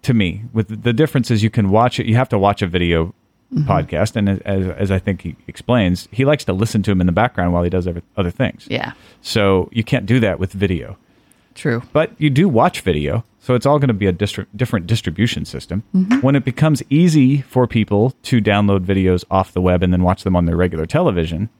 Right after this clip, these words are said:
Speaker 1: is when we'll see whether it's this kind of user-generated or
Speaker 2: Right.
Speaker 1: public-generated content
Speaker 2: Right.
Speaker 1: really catch on.
Speaker 2: So is it viable long-term? Yeah, I think it is.
Speaker 1: Yeah.
Speaker 2: It's not going away.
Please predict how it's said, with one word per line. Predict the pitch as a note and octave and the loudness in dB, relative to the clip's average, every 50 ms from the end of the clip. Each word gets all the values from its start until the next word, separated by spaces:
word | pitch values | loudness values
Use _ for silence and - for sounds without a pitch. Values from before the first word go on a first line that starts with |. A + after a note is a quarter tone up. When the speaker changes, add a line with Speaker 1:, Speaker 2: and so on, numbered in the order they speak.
| _ _ _ | _ _ _
Speaker 1:
is | - F#2+ - | -14 -6 -2
when | A#2 A2 | 0 0
we'll | G2+ F2+ F2+ | 2 0 -2
see | - - G#2 F#2 | -2 -2 -2 0
whether | E2+ F2 E2+ E2 E2 | 0 0 0 0 0
it's | D#2+ D#2+ - - _ _ _ _ _ _ _ _ _ _ | -2 -4 -6 -14 _ _ _ _ _ _ _ _ _ _
this | - G2+ - - - _ _ | -6 -6 -6 -8 -14 _ _
kind | - A2+ G2 F2+ | -2 -2 0 0
of | E2+ D#2+ F2 | -2 -2 0
user-generated | F2 G#2+ A#2+ A#2 G#2+ G#2 F2+ F2 G2+ F#2 F2+ F2+ F2 E2+ E2 D#2+ E2 D#2+ D#2 | 2 2 2 4 2 0 0 0 0 0 0 0 0 0 0 -2 -2 -2 -2
or | F2 E2 E2+ - - _ _ - | -2 -2 -2 -4 -6 _ _ -8
Speaker 2:
Right. | - B2+ B2 A#2+ - | -6 -4 -4 -2 -2
Speaker 1:
public-generated | A2+ G#2+ G2+ G2 F#2+ - F#2 E2+ D#2+ D#2 E2 E2 F2 - | -2 0 0 -2 -2 -2 -2 -2 -2 -4 -6 -8 -10 -6
content | - E2+ E2 D#2+ - F2 E2 | -6 -6 -4 -4 -4 -2 -2
Speaker 2:
Right. | B2+ A#2+ | 0 -2
Speaker 1:
really | - D#2 | -2 -4
catch | - - - - - - | -4 -6 -8 -8 -8 -10
on. | - - - - _ _ _ | -12 -14 -14 -18 _ _ _
Speaker 2:
So | - E3 D#3+ | -2 -2 0
is | - - F3+ F3+ F#3 | 2 2 2 2 0
it | D#3+ B2+ | 0 0
viable | F3+ E3+ E3+ E3+ D#3+ E3+ E3 D#3+ | 0 0 0 2 2 2 2 2
long-term? | D3+ D3+ D3+ D3+ - D#3+ D3 D3+ D3+ D3 | 2 2 0 0 0 0 0 0 0 -2
Yeah, | - - - D#2 | -2 -4 -4 -6
I | C3 | -6
think | - B2 B2+ - | -8 -10 -12 -12
it | - | -14
is. | - B2+ - - - _ _ _ | -14 -14 -16 -18 -20 _ _ _
Speaker 1:
Yeah. | D3+ D#3+ E3 - _ _ _ _ _ _ | -4 -4 -4 -6 _ _ _ _ _ _
Speaker 2:
It's | - D#3+ D3 - | -4 -4 -2 -2
not | - A#2+ B2 - | -2 -4 -4 -6
going | A#2 G#2 - | -8 -8 -8
away. | - - - - | -8 -10 -10 -12